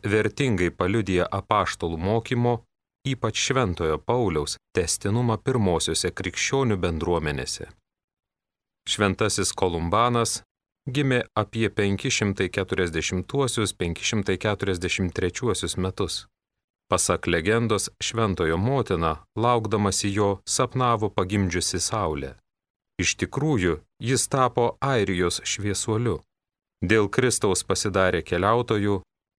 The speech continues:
evangelizuodamas Galijos gentis. Kartu su daugeliu kitų vienuolynų įsteigė Liukseilio vienuolyną,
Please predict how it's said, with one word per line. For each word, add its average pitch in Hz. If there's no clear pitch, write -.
evangelizuodamas 104
Galijos 87
gentis. 85
Kartu 120
su 117
daugeliu 107
kitų 107
vienuolynų 92
įsteigė 95
Liukseilio 90
vienuolyną, 85